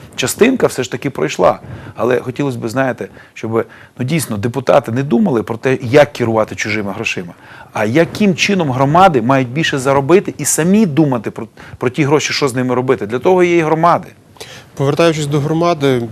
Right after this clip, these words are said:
Speaker 2: в Івано-Франківськ — місто вільних людей, так називається один із пунктів вашої програми. Зараз його, е, реалізовано в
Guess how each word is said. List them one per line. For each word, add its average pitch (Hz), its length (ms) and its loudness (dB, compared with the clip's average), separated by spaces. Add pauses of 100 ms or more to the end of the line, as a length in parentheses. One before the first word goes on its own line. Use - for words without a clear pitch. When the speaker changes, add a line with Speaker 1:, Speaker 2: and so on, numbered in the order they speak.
(220)
Speaker 2:
в 120 100 -4
Івано-Франківськ — 127 800 -4 (200)
місто 131 360 -4
вільних 123 420 -4
людей, 110 280 -6
так 104 280 -6
називається 101 680 -8
один 107 540 -8
із - 260 -14 (100)
пунктів 110 400 -8
вашої 104 400 -8
програми. 131 880 -2
Зараз 117 400 -4
його, 113 520 -4 (400)
е, 131 60 2
реалізовано 127 880 0 (160)
в 117 380 -2